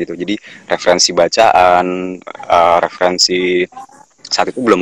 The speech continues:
ada, belum ada video ya. Kebanyakan bacaan. Beliau selalu ngasih aku bacaan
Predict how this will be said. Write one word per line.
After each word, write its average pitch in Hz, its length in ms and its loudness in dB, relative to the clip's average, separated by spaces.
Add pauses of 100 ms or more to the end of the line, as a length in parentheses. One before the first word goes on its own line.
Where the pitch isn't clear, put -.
ada, 85 420 2
belum 87 220 -10
ada 87 120 -4
video 92 360 -6
ya. - 40 -10 (300)
Kebanyakan 107 380 2
bacaan. 87 380 2 (640)
Beliau 107 200 2
selalu 107 300 4
ngasih 95 180 -2
aku 98 140 -6
bacaan 92 640 0